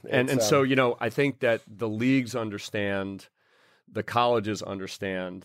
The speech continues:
Speaker 1: that we take enough from these athletes.
Speaker 2: Mm-hmm.
Speaker 1: And so the response from the athletic community is, "We really need to help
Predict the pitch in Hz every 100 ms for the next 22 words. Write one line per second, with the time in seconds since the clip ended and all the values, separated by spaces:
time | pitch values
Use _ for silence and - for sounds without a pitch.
0 | _ 101 98 95 _ _ 107 123 139 120
1 | 101 95 104 - 113 117 117 123 123 131
2 | 131 - _ _ - 101 98 113 - 110
3 | 104 101 - 117 117 - 107 98 92 107
4 | 127 139 - 101 95 95 90 90 101 98
5 | 92 - 87 92 143 127 104 101 98 85
6 | - 113 113